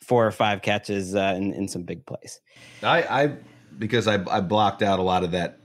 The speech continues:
Speaker 2: Super Bowl <laughs> second half, but I do remember him more with the Miami Dolphins as an undrafted free agent. Chris Hogan, seven eleven, always open.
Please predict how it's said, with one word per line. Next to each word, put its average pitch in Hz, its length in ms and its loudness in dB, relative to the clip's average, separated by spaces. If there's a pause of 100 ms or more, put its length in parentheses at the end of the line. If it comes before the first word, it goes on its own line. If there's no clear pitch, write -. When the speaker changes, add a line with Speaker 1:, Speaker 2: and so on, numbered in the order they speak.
Speaker 2:
Super 92 320 -2
Bowl 85 280 2
<laughs> - 0 -
second 87 320 0
half, 92 340 2 (400)
but 196 360 2
I 123 240 2
do 123 200 4
remember 104 380 4
him 98 80 4
more 101 320 4
with 92 240 -2
the 95 80 -2
Miami 98 340 4
Dolphins 98 540 2
as 85 140 -2
an 87 60 0
undrafted 92 500 0
free 95 220 0
agent. 90 440 0 (420)
Chris - 320 -2
Hogan, 98 560 2
seven 101 380 0
eleven, 95 380 2
always 95 420 2
open. 98 480 -2